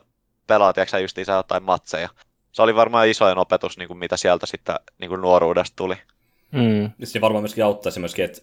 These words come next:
Speaker 3: niin, niin, niinku, kun sanoit, että mennä, ei mennä mutrusuuna, mut sit myöskin ison juttu myöskin, mikä tossa tulee, perintäisurheilussa tulee se, sä et saa olla myöhässä.
Speaker 1: Juu.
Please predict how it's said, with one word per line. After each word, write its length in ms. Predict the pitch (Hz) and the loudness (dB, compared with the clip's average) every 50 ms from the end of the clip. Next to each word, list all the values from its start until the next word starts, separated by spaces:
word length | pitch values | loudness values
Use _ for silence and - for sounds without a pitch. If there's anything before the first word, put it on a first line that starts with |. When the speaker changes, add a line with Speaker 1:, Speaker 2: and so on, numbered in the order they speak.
| _ _ - | _ _ -12
Speaker 3:
niin, 180 | 98 92 92 | -10 -8 -6
niin, 320 | 92 92 90 90 87 - _ _ _ _ _ | -6 -6 -8 -8 -12 -16 _ _ _ _ _
niinku, 320 | - 98 90 85 95 95 - - _ _ _ _ _ _ _ _ _ | -12 -10 -8 -6 -6 -8 -10 -14 _ _ _ _ _ _ _ _ _
kun 140 | - - 92 | -12 -10 -8
sanoit, 240 | - 98 92 87 92 | -4 -4 -2 -2 -2
että 160 | 90 87 80 | -4 -4 -6
mennä, 240 | 95 95 92 92 87 - - | -6 -6 -4 -6 -6 -6 -4
ei 120 | - 98 98 | -4 -2 -2
mennä 160 | 98 98 98 | -2 -2 -2
mutrusuuna, 580 | 98 104 101 - 110 - - 95 90 92 90 - - | -2 -2 -4 -4 -6 -8 -6 -6 -6 -6 -6 -8 -10
mut 120 | 87 85 | -12 -12
sit 140 | - 98 - | -12 -8 -4
myöskin 260 | 110 101 - - 104 | -4 -4 -2 -4 -4
ison 200 | 101 98 110 90 | -2 -2 -2 -2
juttu 220 | 87 85 - - 92 | -4 -6 -8 -10 -10
myöskin, 220 | 87 82 - 87 | -10 -8 -8 -8
mikä 220 | 87 85 85 87 80 | -8 -6 -6 -6 -6
tossa 240 | - 90 82 - | -6 -6 -6 -4
tulee, 160 | - 95 87 - - _ _ _ | -6 -6 -6 -6 -10 _ _ _
perintäisurheilussa 640 | - 107 95 92 87 82 92 85 82 90 85 82 - | -2 -2 0 0 -4 -6 -6 -6 -4 -4 -4 -6 -8
tulee 180 | - 90 90 85 | -8 -6 -6 -6
se, 140 | - 92 - _ _ _ _ _ _ _ _ _ _ _ _ _ _ _ _ _ - | -6 -8 -12 _ _ _ _ _ _ _ _ _ _ _ _ _ _ _ _ _ -6
sä 160 | - - 113 | 0 0 0
et 100 | 104 104 | 2 0
saa 100 | - 101 | 0 -2
olla 100 | 95 92 | -2 -2
myöhässä. 480 | 87 90 92 87 82 87 - - - 87 _ _ _ _ _ _ _ _ _ _ _ _ _ _ _ _ _ - | -4 -4 -6 -8 -8 -10 -14 -16 -16 -18 _ _ _ _ _ _ _ _ _ _ _ _ _ _ _ _ _ 0
Speaker 1:
Juu. 360 | 120 120 113 113 107 98 98 | 2 4 6 6 6 4 2